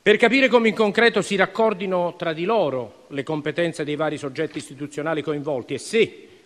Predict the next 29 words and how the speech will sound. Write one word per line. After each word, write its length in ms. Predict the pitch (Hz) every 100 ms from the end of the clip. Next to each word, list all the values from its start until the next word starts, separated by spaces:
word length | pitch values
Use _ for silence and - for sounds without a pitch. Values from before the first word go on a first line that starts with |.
| -
alla 180 | 135
luce 300 | 135 175 165
delle 180 | 151 151
procedure 400 | 147 147 147 170
esistenti, 540 | 151 147 - 175 151 139
vi 100 | 139
siano 240 | 165 147
stati 320 | - 170 147
degli 220 | 139 139
errori, 340 | 143 127 113 120 - _ _
è 100 | -
essenziale 680 | 214 196 220 214 - 247 233
chiarire 360 | - 196 185 156
che 100 | 160
l'attivazione 640 | 156 175 165 165 226 220
dell'intero 560 | 165 165 165 240 247 214
sistema 400 | 170 - 151 143
sar 260 | 139 117 - _ _
non 300 | 170 202 208
può 160 | 233 277
prescindere 680 | - 180 - 185 156 151
da 100 | 151
una 160 | 151 151
segnalazione 960 | 143 - 185 170 165 156 - 175 175 160
di 100 | 147
una 140 | 147
situazione 640 | - 135 139 - 147 143
di 80 | 127
emergenza. 680 | 131 127 120 147 104 98 -